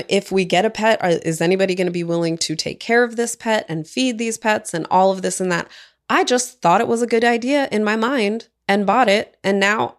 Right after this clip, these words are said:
I'm the only one that cares about these pets. So the moral of my story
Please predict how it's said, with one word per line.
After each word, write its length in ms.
I'm 180
the 100
only 200
one 200
that 140
cares 260
about 220
these 180
pets. 420
So 240
the 80
moral 300
of 80
my 140
story 560